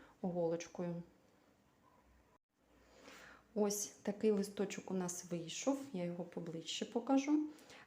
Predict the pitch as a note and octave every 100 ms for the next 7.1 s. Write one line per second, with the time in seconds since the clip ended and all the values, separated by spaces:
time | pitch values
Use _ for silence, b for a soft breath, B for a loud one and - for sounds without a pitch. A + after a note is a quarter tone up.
0 | F#3 F3+ G#3+ A3 G#3 G3+ F#3+ F#3 - F#3
1 | G3 - F#3 E3+ E3 D#3+ D#3 B B -
2 | E3+ E3 E3 F#3 E3+ E3 - A3+ B3 C#4+
3 | - G3+ G3 F3+ F#3 F3 F3 F3+ F3 F3
4 | F3 E3 D#3+ D#3+ - - - B3+ C4+ G3+
5 | F3 F3 F3+ - F3+ F3+ A3 - B3 B3+
6 | A#3 A3+ A3+ G#3+ A3 - G3+ G3 F#3+ F#3+
7 | F#3+